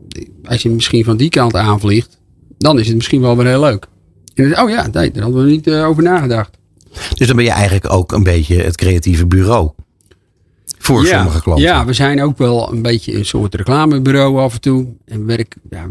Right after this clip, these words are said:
Speaker 1: we middelen ook veel met bekende Nederlanders en influencers weer, met die wij heel goed kennen met partners van ons. Dus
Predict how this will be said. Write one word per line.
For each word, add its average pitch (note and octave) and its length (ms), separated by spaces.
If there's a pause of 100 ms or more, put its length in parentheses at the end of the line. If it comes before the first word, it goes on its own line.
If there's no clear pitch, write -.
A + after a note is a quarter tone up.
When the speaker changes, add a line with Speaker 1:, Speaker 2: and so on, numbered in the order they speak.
Speaker 1:
we A2+ 220
middelen A2+ 400
ook B2+ 120
veel A#2+ 220
met A2 160
bekende A2+ 340
Nederlanders A#2+ 600
en G2 120
influencers B2 680
weer, B2+ 200
met A#2+ 200
die B2 120
wij B2 180
heel B2 160
goed A#2 160
kennen B2 260
met A#2+ 160
partners A#2+ 360
van A2+ 140
ons. A#2+ 240
Dus A2+ 160